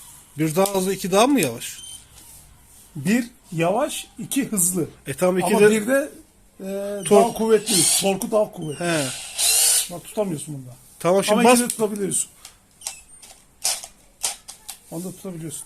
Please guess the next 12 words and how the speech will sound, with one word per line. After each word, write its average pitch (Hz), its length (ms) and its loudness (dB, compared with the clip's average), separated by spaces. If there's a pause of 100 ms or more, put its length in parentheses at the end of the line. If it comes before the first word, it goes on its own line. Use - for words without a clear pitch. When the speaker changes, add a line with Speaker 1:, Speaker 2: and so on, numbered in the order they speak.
Speaker 2:
ikide. - 140 -20 (1300)
İçindeki 233 360 2 (120)
tamamen 233 320 2
şuradaki 208 360 -4
çark 202 280 -2
olayı. 143 200 -10 (880)
Speaker 1:
Ve 190 220 0
vites 185 380 0
muhabbetleri. 156 760 0 (1400)
İş 247 220 0
yapar 262 300 6
mı? 247 220 2